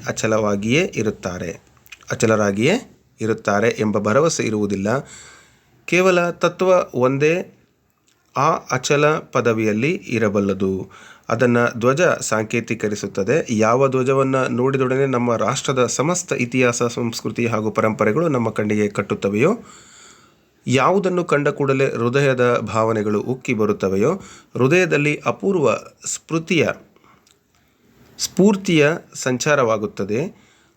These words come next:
ಅಂತಹ ಧ್ವಜವನ್ನೇ ಗುರುವೆಂದು ಭಾವಿಸಿ ಗುರುಪೂರ್ಣಿಮಾ ದಿನದಂದು ಪೂಜಿಸುತ್ತೇವೆ. ಹೀಗಾಗಿ ಧ್ವಜವನ್ನೇ ಗುರುವೆಂದು ಸ್ವೀಕರಿಸಿದ್ದೇವೆ ಎಂದು ಲೇಖಕರು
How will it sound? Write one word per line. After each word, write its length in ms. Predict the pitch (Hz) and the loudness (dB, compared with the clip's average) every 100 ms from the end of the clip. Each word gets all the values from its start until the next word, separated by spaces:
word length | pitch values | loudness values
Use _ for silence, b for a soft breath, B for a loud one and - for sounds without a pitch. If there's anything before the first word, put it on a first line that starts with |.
| - | -4
ಅಂತಹ 520 | 175 202 190 175 160 | -2 0 0 0 0
ಧ್ವಜವನ್ನೇ 720 | 131 120 113 104 104 123 175 - | 0 0 2 0 0 0 0 -4
ಗುರುವೆಂದು 480 | 101 113 110 107 104 | -4 -2 0 0 0
ಭಾವಿಸಿ 580 | 98 98 104 - 226 311 B B B - | -2 -2 -4 -2 -2 -4 B B B -2
ಗುರುಪೂರ್ಣಿಮಾ 640 | 143 226 160 135 127 120 113 | 2 2 2 2 2 2 2
ದಿನದಂದು 560 | 107 101 104 165 117 | 0 -2 -2 -2 -2
ಪೂಜಿಸುತ್ತೇವೆ. 960 | - 113 110 107 101 - 95 95 92 - | -4 -4 -4 -4 -6 -4 -4 -2 -4 -4
ಹೀಗಾಗಿ 520 | 107 98 123 170 156 131 | -2 0 2 0 -2 0
ಧ್ವಜವನ್ನೇ 540 | 113 120 143 165 190 | 0 2 0 2 0
ಗುರುವೆಂದು 600 | 160 143 143 139 131 135 | 0 0 2 2 2 -2
ಸ್ವೀಕರಿಸಿದ್ದೇವೆ 800 | 127 123 117 113 113 110 107 107 | -2 -6 -4 -4 -4 -2 0 2
ಎಂದು 220 | 104 104 | 0 0
ಲೇಖಕರು 520 | 101 98 101 101 107 | 0 -2 -2 -2 -2